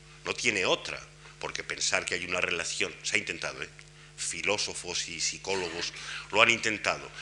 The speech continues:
pensar que hay una especie de relación natural entre determinadas formas de la entonación y determinados afectos del ánimo, que a su vez tendrían relación con las modalidades, pues vamos, no,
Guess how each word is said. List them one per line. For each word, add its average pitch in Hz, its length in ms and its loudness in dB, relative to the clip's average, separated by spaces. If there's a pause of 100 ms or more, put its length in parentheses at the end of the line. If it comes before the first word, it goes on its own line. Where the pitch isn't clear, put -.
(240)
pensar 104 260 6
que 117 60 8
hay 131 60 10
una 127 100 6
especie 127 240 8
de 127 80 10
relación 120 560 4
natural 120 520 8 (340)
entre 104 280 4
determinadas 104 560 6
formas 120 440 4
de 113 80 6
la 110 100 10
entonación 107 720 4 (300)
y 98 80 -4
determinados 101 600 2
afectos 110 560 6
del 110 140 4
ánimo, 98 420 2 (300)
que - 80 2
a 92 60 4
su 95 160 -2
vez 117 160 8
tendrían 110 380 2
relación 107 340 2
con 107 160 2
las 104 140 2
modalidades, 98 720 2
pues - 440 -6
vamos, - 340 -10
no, - 60 -16